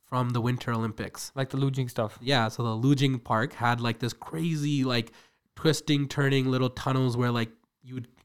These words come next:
Speaker 1: you would be able to see where they still practice. So
Speaker 2: Wow.
Speaker 1: international teams would come and practice, but at nighttime they lock it up, right?
Speaker 2: Which is correct.
Speaker 1: And at the end of the track,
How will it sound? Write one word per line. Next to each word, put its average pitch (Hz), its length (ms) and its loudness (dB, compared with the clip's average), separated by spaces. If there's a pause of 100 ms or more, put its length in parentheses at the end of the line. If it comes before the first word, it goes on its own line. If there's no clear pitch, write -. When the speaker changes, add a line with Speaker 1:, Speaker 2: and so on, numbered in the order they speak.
Speaker 1:
you 147 80 -2
would 123 140 0
be 131 140 6
able 131 120 4
to 127 80 -2
see 123 300 0
where 120 160 0
they 117 160 0
still 123 260 -2
practice. 120 680 0
So 120 220 0
Speaker 2:
Wow. 131 380 4 (180)
Speaker 1:
international 139 580 0
teams 131 260 -2
would 123 140 -2
come 123 180 -2
and 117 100 -4
practice, 120 460 -4
but - 240 -6
at 127 80 -2
nighttime 135 420 0
they 123 80 -2
lock 107 300 2
it 127 80 -2
up, 190 220 4
right? 123 240 0 (180)
Speaker 2:
Which 143 240 -12
is 131 140 -4
correct. 131 460 -4 (420)
Speaker 1:
And 131 160 2
at 120 120 0
the - 220 -2
end 151 160 4
of 156 80 4
the 123 220 4
track, 123 560 0